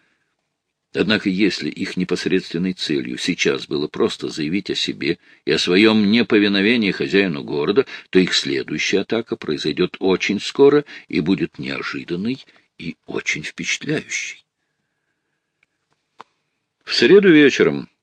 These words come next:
объявил Уиллистон. Они стояли в тени деревьев на явке Боб и изучали рисунки и фотографии. Деревья источали сильный аромат,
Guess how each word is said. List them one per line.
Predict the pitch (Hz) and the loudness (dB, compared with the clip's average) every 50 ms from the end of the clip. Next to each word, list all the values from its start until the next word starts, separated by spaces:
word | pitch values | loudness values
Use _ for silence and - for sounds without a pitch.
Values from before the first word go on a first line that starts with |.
| _ _ _ _ - | _ _ _ _ -4
объявил | - 80 73 78 71 71 76 78 76 76 - | -4 -2 -2 -2 -4 -2 -2 -2 -2 -2 -4
Уиллистон. | - 92 78 67 - - - - - - 62 58 - _ _ _ _ _ _ _ _ _ _ _ - - - - - | -6 -6 -6 -6 -6 -8 -10 -12 -12 -12 -12 -14 -16 _ _ _ _ _ _ _ _ _ _ _ -20 -20 -20 -16 -8
Они | - 147 160 151 | -4 -2 0 0
стояли | 113 - - 92 85 85 82 78 | 0 2 4 4 6 6 4 2
в | 71 - - | 0 -4 -4
тени | - 80 82 85 80 | -6 -4 -4 -4 -2
деревьев | 71 82 98 135 143 139 131 - - - - _ | -2 0 2 2 2 2 0 -2 -6 -10 -14 _
на | 85 82 82 | -8 -6 -6
явке | 80 76 92 87 76 - - - - 71 | -2 0 0 0 0 -2 -8 -10 -10 -10
Боб | 62 67 76 107 147 156 - - - - _ _ _ | -8 -2 2 4 4 4 2 -4 -18 -18 _ _ _
и | - 92 92 90 - - 98 | -4 -2 -2 -2 -4 -4 -8
изучали | 85 78 82 78 - - 107 95 85 76 71 | -6 -6 -6 -6 -2 0 0 2 2 0 -2
рисунки | 67 76 71 - - - 131 135 139 135 - - 135 127 - - | -4 -4 -6 -6 -4 -2 -2 0 0 -2 -2 -2 -2 -2 -2 -4
и | - 101 104 | -6 -6 -4
фотографии. | - - 85 - 80 65 - - 58 - - - - - - _ _ _ _ _ - - - - _ | -4 -4 -2 -2 -2 -2 -2 -4 -6 -6 -8 -12 -14 -14 -16 _ _ _ _ _ -20 -20 -20 -18 _
Деревья | - 107 135 170 175 151 131 98 80 76 - | 2 4 6 6 6 4 4 2 0 0 -2
источали | - - - - 78 - - 82 76 69 67 | -4 -8 -8 -8 -8 -4 -2 0 0 0 -4
сильный | - - - 78 71 71 65 64 | -6 -8 -8 -8 -6 -8 -8 -8
аромат, | 60 71 82 101 143 160 - - | -6 -6 -4 -2 -2 -2 -4 -6